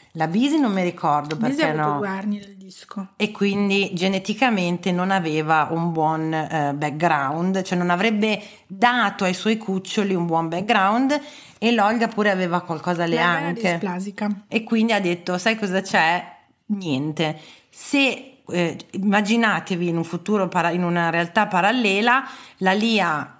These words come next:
Speaker 1: che ormai li ha comprati dice: "Eh, ma ce li ho, li faccio accoppiare." Voi che andate a comprare cuccioli venuti da Olga e Bisi, vi comprate dei cuccioli che, non dico al novanta, però al settanta per cento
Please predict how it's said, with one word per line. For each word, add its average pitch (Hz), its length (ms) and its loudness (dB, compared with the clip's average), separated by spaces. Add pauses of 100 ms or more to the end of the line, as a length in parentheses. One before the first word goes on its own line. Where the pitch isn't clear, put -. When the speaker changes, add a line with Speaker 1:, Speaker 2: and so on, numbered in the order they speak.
(140)
Speaker 1:
che - 120 -6
ormai 202 280 2
li 202 80 0
ha 185 60 -2
comprati 220 1000 0
dice: 185 360 -2
"Eh, - 20 -8
ma 135 120 -8
ce - 180 -4
li 196 140 -2
ho, 175 280 2
li 156 100 -4
faccio 143 300 -4
accoppiare." 151 720 0
Voi 185 600 0 (280)
che - 100 -6
andate 170 400 2
a 226 40 -2
comprare 202 580 0
cuccioli 170 800 -2
venuti 185 440 0
da 175 460 2
Olga 175 500 2
e 170 280 -2
Bisi, 196 720 2
vi 196 140 -2
comprate 196 640 0
dei 254 180 -2
cuccioli 208 400 -2
che, 190 460 -4 (200)
non 160 180 -12
dico 202 240 0
al 185 80 2
novanta, 180 600 0
però 156 220 0
al 170 160 2
settanta 190 520 -2
per 226 200 -2
cento 214 600 0